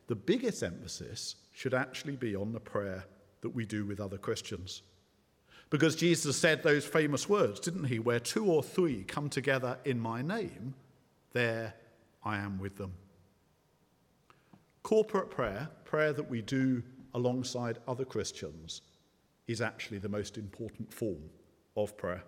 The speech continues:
That doesn't just point to the importance of prayer meetings, although they have an important place and we're looking to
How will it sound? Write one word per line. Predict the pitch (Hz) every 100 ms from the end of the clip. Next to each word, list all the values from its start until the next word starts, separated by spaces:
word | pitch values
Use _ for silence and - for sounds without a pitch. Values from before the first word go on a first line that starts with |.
| - - _ _ _ _ _ _ - - -
That | 190
doesn't | 208 214 214
just | - 202 196 - - -
point | - 139 160 -
to | 135
the | 127
importance | 120 139 139 135 -
of | 117
prayer | 120 104
meetings, | 104 120 180 190 135
although | 117 117
they | 117
have | 104 117
an | 117
important | 107 - 117 98
place | - 120 156 -
and | 104
we're |
looking | 110 117 120 117
to | 123 110